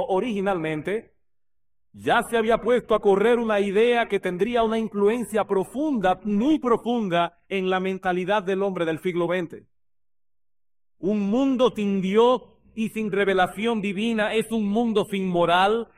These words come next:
es un mundo sin valores absolutos. Podemos diferenciar lo bueno de lo malo porque Dios trazó esa diferencia en su palabra. Pero si decidimos pasar por alto la autoridad de Dios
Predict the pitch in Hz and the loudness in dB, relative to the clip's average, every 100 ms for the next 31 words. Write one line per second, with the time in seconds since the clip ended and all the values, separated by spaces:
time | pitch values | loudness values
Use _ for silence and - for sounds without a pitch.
0 | - 208 214 220 208 196 214 269 269 262 | -6 -2 -2 -2 0 0 2 2 2 0
1 | 233 220 196 175 180 220 214 - 180 180 | 0 -2 0 2 4 2 0 -2 -2 -2
2 | 196 180 165 147 110 - _ _ _ _ | -2 -2 -4 -6 -16 -18 _ _ _ _
3 | _ _ _ _ _ 147 185 226 196 208 | _ _ _ _ _ -6 -2 0 0 0
4 | 214 196 190 208 214 208 185 196 220 214 | -2 -2 -2 0 0 2 2 2 2 2
5 | 190 185 180 226 220 196 196 196 190 170 | 0 0 0 0 0 0 -2 -2 -4 -4
6 | 180 247 208 196 202 180 - 226 208 202 | -2 0 0 -2 -2 -4 0 0 0 -2
7 | 196 185 190 226 214 - 170 180 180 - | -6 -4 -2 -2 -2 -4 -6 -4 -8 -4
8 | 190 170 190 247 190 - - _ _ _ | -2 2 2 2 -2 -6 -16 _ _ _
9 | - 208 247 233 214 196 196 196 226 226 | -2 2 4 2 0 -2 0 -2 -2 -2
10 | 214 190 180 214 220 214 190 196 220 - | -2 -4 -2 0 0 0 0 0 0 -2
11 | 190 175 170 233 208 190 208 165 165 170 | -2 -2 0 0 0 0 -2 -2 -6 -4
12 | 180 190 190 | 0 0 -2